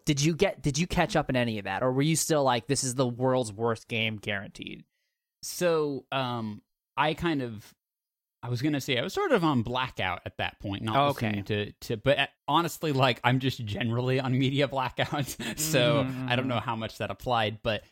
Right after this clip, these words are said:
Speaker 2: no, I hadn't really heard people talking about it, but I had been watching some of the trailers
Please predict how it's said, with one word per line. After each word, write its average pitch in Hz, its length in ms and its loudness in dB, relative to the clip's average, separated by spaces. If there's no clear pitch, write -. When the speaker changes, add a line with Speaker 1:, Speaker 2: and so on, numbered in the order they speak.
Speaker 2:
no, 196 180 4
I 202 80 4
hadn't 226 220 -4
really 165 180 -6
heard 160 200 -4
people 127 200 -8
talking 120 400 -2
about 95 220 -4
it, 98 140 -6
but 233 500 2
I 170 60 -4
had 185 280 -4
been 170 120 -8
watching 139 300 -6
some 123 160 -6
of 110 60 -10
the - 60 -12
trailers 107 640 -2